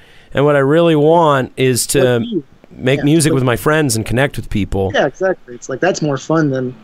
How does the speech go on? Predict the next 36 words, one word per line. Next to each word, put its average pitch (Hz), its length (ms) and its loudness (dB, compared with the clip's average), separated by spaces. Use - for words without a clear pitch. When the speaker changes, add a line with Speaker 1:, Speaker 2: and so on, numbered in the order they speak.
Speaker 2:
sitting 180 280 0
there 143 140 2
checking 147 280 0
your 131 120 -4
phone 151 220 0
every 127 200 -2
five 127 220 -4
seconds 143 300 -4
and 127 80 -14
being 135 140 -4
like, 120 160 -4
"Did 131 200 -2
anyone 127 280 0
else 127 240 0
like 127 180 0
it?" - 140 -2
<laughs> - 120 2
You 175 140 4
know? 165 220 0
Speaker 1:
Yeah, 139 200 2
Speaker 2:
Like 147 100 0
Speaker 1:
I 139 40 -2
mean, 143 340 0
dude, 143 320 0
I'm, 139 260 0
I'm 139 240 0
one 143 240 2
by 156 160 2
Speaker 2:
So 147 80 2
Speaker 1:
one 139 380 2
systematically 127 720 -2
taking 117 520 -2
things 113 320 -2
off 117 180 0
my 110 180 -2
phone, 113 440 -2